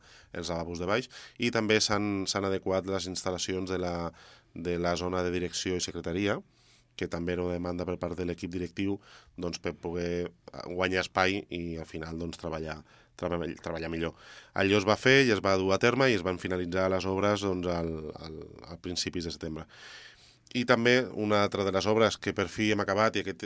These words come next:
aquest cap de setmana, doncs, ja, ja es podrà fer, fer ús amb normalitat és dels nous, eh, dels lavabos per a, per a visitants, diguéssim, per a espectadors i el públic en general del camp de futbol municipal. Estem igual, és a dir, són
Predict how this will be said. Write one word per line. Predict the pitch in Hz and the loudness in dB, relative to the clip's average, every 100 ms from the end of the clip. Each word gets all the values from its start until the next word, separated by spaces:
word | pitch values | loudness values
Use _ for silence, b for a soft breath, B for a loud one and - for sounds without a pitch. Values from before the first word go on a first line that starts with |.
| - | -6
aquest | 92 95 - - | -4 -6 -8 -4
cap | 101 | -2
de | 95 | -2
setmana, | 98 101 101 | -2 0 0
doncs, | 95 | 2
ja, | 92 95 95 | 2 2 2
ja | 92 | -2
es | - | -4
podrà | 98 92 95 | -4 -2 -2
fer, | - 95 95 95 95 92 | -2 -2 0 0 0 -2
fer | - 92 95 | -2 0 2
ús | 92 - 98 98 - | 2 0 0 2 0
amb | 69 90 | -2 -2
normalitat | 90 87 90 87 110 135 B B B B | -2 -2 -2 2 2 0 B B B B
és | 107 98 | -2 0
dels | 92 98 95 90 | 0 0 0 -4
nous, | 95 98 98 98 95 - - | -4 0 2 0 -2 -6 -6
eh, | 95 90 90 87 87 85 85 | -4 -2 -2 -2 -4 -4 -6
dels | 85 82 - | -6 -6 -6
lavabos | 87 87 101 107 113 - - _ - 85 80 | -2 2 2 2 0 -4 -12 _ -10 -10 -8
per | 87 87 | -6 -4
a, | 85 | -4
per | - 87 | -6 -4
a | 85 | -4
visitants, | 87 85 92 98 95 | -4 -2 0 0 0
diguéssim, | 90 87 98 | -4 -4 -4
per | 90 | -4
a | 85 80 78 - | -2 -4 -6 -8
espectadors | 80 - - 80 95 107 | -10 -10 -6 -2 0 0
i | 90 | 0
el | 82 76 76 | -4 -8 -6
públic | 87 90 | -6 -4
en | 87 | -6
general | 82 85 90 104 113 B B B | -6 -2 2 2 0 B B B
del | 90 90 | -2 0
camp | 92 92 | 0 0
de | 92 | -2
futbol | - 87 92 | -4 -2 -2
municipal. | 95 92 90 92 90 - b b b _ - | 0 -2 -2 0 0 -2 b b b _ -10
Estem | 95 - 95 | -8 -4 4
igual, | 95 98 82 | 6 6 4
és | - | -4
a | 90 | -4
dir, | 87 | -2
són | - 90 | -2 -4